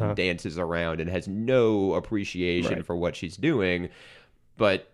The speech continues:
Speaker 2: you can do it if you're Paul Simon and you go to
Speaker 1: Yeah.
Speaker 2: Africa and you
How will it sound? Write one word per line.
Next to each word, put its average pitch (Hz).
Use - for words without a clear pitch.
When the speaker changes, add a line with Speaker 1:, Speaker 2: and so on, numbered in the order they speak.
Speaker 2:
you 123
can 107
do 214
it 101
if 104
you're 104
Paul 104
Simon 98
and 92
you 104
go 110
to -
Speaker 1:
Yeah. 98
Speaker 2:
Africa 92
and 92
you 90